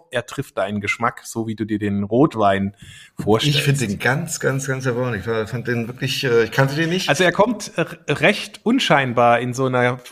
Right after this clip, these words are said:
Speaker 1: normalen Flasche daher, aber hat wirklich eine, eine Kräftigkeit und eine ausgewogene Tanninstruktur im Abgang und man merkt dann halt auch tatsächlich so ein bisschen so eine Pflaume, eine Cassis-Note. Ganz interessant, er hat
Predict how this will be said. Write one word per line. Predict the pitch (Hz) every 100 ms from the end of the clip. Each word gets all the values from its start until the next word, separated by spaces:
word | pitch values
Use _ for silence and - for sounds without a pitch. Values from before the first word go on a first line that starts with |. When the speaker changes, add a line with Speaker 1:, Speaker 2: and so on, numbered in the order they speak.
| - -
Speaker 1:
normalen | 156 156 165 175
Flasche | 156 156 160 156
daher, | 147 127 147 165 151
aber | 147 143 127
hat | 151 131
wirklich | 151 147 147 135 - - - - - _ _ 196 -
eine, | 143 -
eine | 143 135
Kräftigkeit | 147 - 120 - 120 117 120
und | 127 123 127
eine | 117
ausgewogene | 135 143 135 123 127 131
Tanninstruktur | 117 123 131 143 143 - 135 - 123
im | 120
Abgang | 117 127 - 131 123
und | 123
man | 123 117
merkt | 113 135 -
dann | 120
halt | 120
auch | 113
tatsächlich | 113 120 - 120 123 113
so | 113
ein |
bisschen | 123 117 120 113 - - -
so | - 117
eine | 123
Pflaume, | - 107 113 135 131 123 117
eine | 120 117
Cassis-Note. | 127 120 - 139 - 120 120 120 117 113 113 - _ - -
Ganz | - 165 165
interessant, | 156 143 156 185 196
er | 165 160 160 -
hat | 147 - - -